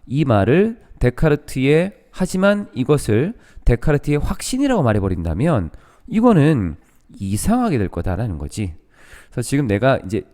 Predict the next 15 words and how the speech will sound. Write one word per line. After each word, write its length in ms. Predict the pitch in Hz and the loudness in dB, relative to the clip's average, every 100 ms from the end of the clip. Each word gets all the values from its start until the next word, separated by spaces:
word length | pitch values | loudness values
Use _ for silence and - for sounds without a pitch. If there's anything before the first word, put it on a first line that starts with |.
| - | -8
약간 540 | - - - 226 220 | -8 -6 0 0 0
조금 380 | - 147 - 101 | -4 -4 -2 -2
말을 260 | 95 92 127 | 0 0 -2
좀 100 | 123 | -4
바꿨지, 680 | 90 82 80 - 127 87 - - - - | -6 -6 -8 -6 -4 -4 -6 -20 -20 -10
이거를 440 | 139 143 156 190 127 | -2 2 4 4 2
말해버리면 1040 | 90 98 139 156 117 107 143 233 330 - - - - - | 0 2 2 2 2 2 4 2 0 -6 -20 -20 -18 -8
이상해지는 680 | 131 196 226 285 190 117 | -2 0 2 4 4 4
거야 480 | 90 110 120 85 92 - - | 4 4 4 0 -6 -14 -10
라고 240 | 104 101 147 | -6 -2 0
했는데, 520 | 101 87 143 120 82 - - - - | 0 0 0 0 -2 -10 -20 -20 -4
여기는 320 | 139 113 151 - | 0 2 0 0
가주어 500 | - 101 113 190 190 | 0 2 2 2 0
진주어는 380 | 127 104 120 | -2 -4 -2
맞아. 580 | 135 95 107 92 151 254 | 0 0 2 2 2 0